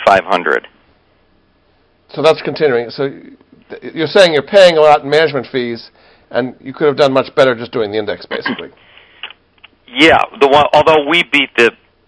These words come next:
Speaker 1: we beat the index. Um, now, over,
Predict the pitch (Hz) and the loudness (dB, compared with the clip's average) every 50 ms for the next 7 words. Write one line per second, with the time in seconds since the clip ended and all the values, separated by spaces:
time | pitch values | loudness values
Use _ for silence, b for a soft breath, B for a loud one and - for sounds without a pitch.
0 | _ _ _ - 117 123 135 135 117 - 120 113 107 - 113 104 107 104 101 98 | _ _ _ -8 -4 -2 -2 -2 -2 -4 -4 -4 -4 -4 -2 0 0 0 0 2
1 | 98 90 78 - - - - - - - _ _ - 113 113 113 113 107 104 - | 2 2 2 0 -2 -8 -16 -18 -20 -20 _ _ 2 2 4 4 2 0 -4 -10
2 | B B B B B B - 127 135 127 - 147 160 170 135 156 160 151 147 139 | B B B B B B 2 2 2 2 2 2 2 2 2 2 4 4 2 0
3 | - | -2